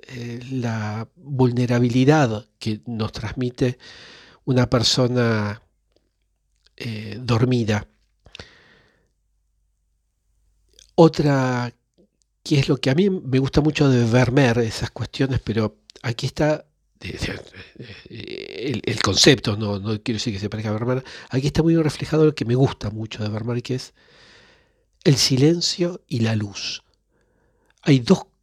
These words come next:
es, do-, esas dos cosas aquí juegan muchísimo. Hay un, un, un silencio absoluto en ese cuadro.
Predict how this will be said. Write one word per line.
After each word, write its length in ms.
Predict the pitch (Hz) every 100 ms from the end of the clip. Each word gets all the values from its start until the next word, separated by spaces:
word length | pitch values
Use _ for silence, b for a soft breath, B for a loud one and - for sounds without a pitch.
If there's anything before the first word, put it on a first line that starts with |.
| _ _
es, 220 | - - -
do-, 260 | 143 208 -
esas 300 | 165 - -
dos 100 | -
cosas 400 | - 165 156 -
aquí 220 | 143 -
juegan 340 | - 151 139 131
muchísimo. 800 | 123 117 107 - 110 98 95 - b b b b b b b b b b _ _ _ _ _ _
Hay 400 | - 165 147 - _ _ _ -
un, 120 | 127
un, 600 | - 127 107 110 156 -
un 160 | 170 143
silencio 440 | - 131 147 - 131
absoluto 540 | - 117 107 104 98
en 80 | 104
ese 220 | - 104
cuadro. 540 | - - 98 98 -